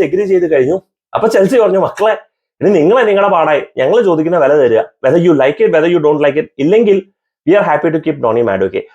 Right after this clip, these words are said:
The choice is yours." ഇതാണ് demand and supply. ആർക്കാണ് കൂടുതൽ ആവശ്യം? ഇപ്പൊ ആർസണലിനാണ്, നോണി മാഡ്വിക്കയ്ക്കാണ് ആവശ്യം. So പണ്ട് ജോസെ മറീനെ പോലെ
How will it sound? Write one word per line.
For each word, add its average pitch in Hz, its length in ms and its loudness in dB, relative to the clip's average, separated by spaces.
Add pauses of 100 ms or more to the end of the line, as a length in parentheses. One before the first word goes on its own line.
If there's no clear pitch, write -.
(180)
The 131 80 2 (100)
choice 202 300 0 (220)
is 147 180 0
yours." 120 260 -2 (160)
ഇതാണ് 160 260 0
demand 139 380 0
and 123 160 -4
supply. 110 240 -2 (340)
ആർക്കാണ് 190 520 0
കൂടുതൽ 170 360 0
ആവശ്യം? 123 280 -2 (280)
ഇപ്പൊ 131 160 -2
ആർസണലിനാണ്, 190 840 0 (240)
നോണി 156 240 2
മാഡ്വിക്കയ്ക്കാണ് 180 540 0
ആവശ്യം. 139 280 -2 (420)
So 120 160 0 (840)
പണ്ട് 147 160 0
ജോസെ 156 240 0
മറീനെ 151 280 2
പോലെ 135 340 0